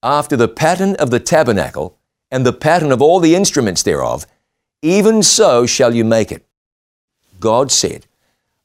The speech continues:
"I want to dwell in the midst of my people. So make me a tabernacle,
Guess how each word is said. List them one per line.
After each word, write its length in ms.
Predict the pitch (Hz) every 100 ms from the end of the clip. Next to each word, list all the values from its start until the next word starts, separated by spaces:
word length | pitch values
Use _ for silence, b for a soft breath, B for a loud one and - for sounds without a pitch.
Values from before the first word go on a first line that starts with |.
| -
"I 260 | 120 165
want 220 | 190 175 180
to 60 |
dwell 540 | 165 131 131 135 147 - _ _ _ _
in 120 | 143 139
the 80 |
midst 300 | 139 143 -
of 80 | 127
my 160 | 113 104
people. 380 | - 104 - -
So 220 | - 131
make 260 | 123 175 240
me 100 | 214
a 40 |
tabernacle, 680 | - 175 156 98 - -